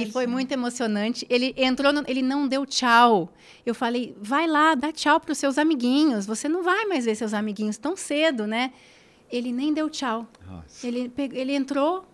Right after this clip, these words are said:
Speaker 1: né, sem
Speaker 3: Falou,
Speaker 1: nada,
Speaker 3: se
Speaker 1: sem,
Speaker 3: desligou
Speaker 1: com a roupa
Speaker 3: daquele
Speaker 1: do
Speaker 3: mundo, né?
Speaker 1: corpo,
Speaker 3: Falou.
Speaker 1: entrou no carro, sentou e ficou esperando. E aí, ali, naquele dia, começou a minha vida de mãe, a vida dele
Speaker 3: Que
Speaker 1: de,
Speaker 3: bacana.
Speaker 1: de, de filho, de Tendai, né?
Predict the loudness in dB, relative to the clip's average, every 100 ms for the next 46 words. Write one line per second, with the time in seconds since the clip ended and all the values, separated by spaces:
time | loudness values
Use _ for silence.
0 | -8 -4 -4 -4 -4 -2 0 0 -2 -6
1 | -6 -4 -4 0 4 6 6 6 4 4
2 | 6 6 6 0 -2 -2 -4 -6 -12 -8
3 | -6 -4 -2 -2 -2 -2 0 0 -2 -10
4 | -12 -8 -6 -6 -6 -6 -8 -8 -8 -6
5 | -2 -2 -4 -8 _ _ _ _ _ _
6 | -20 _ _ -2 0 0 0 0 0 -4
7 | -4 -2 0 0 -2 -2 -4 -2 -4 -4
8 | -6 -6 -6 -4 -4 -4 -4 -2 -4 -6
9 | -4 -2 -4 -6 -6 -6 -4 -2 -2 -4
10 | -4 -6 -6 -6 -4 -6 -6 -4 -6 -6
11 | -12 -12 -12 -8 -6 -6 -6 -4 -4 -2
12 | -2 -4 -4 -4 0 0 0 0 -2 -4